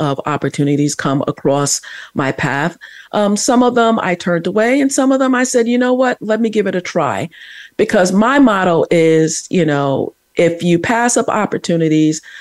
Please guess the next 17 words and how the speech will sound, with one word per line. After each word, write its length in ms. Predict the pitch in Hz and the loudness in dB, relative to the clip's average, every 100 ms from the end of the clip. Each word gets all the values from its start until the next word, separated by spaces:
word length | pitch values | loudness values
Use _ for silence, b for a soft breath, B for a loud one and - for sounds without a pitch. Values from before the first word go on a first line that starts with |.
| B | B
someone 400 | - 233 233 202 | 0 2 2 0
is 120 | 185 | -2
always 540 | - 190 190 185 180 | 0 0 0 -2 -2
waiting 600 | 151 170 170 160 160 165 b b b - | 0 2 2 2 0 -4 b b b -2
in 220 | 208 208 | 2 4
the 80 | 196 | 2
lines, 560 | 170 160 160 156 156 | 2 0 0 -2 -2
waiting 400 | 147 180 190 185 | 0 2 2 0
for 260 | 180 165 156 | -2 0 0
your 200 | 151 180 | 2 0
blessing, 540 | 175 156 147 - 156 | 0 -2 -4 -4 0
waiting 320 | 151 165 165 | 2 2 0
for 140 | 165 151 | -2 -2
your 180 | 147 156 | -2 -4
passed 460 | - 180 165 - | -4 -4 -2 -2
up 140 | - - | -2 -2
blessing, 440 | 160 160 147 165 | -2 -2 -2 -6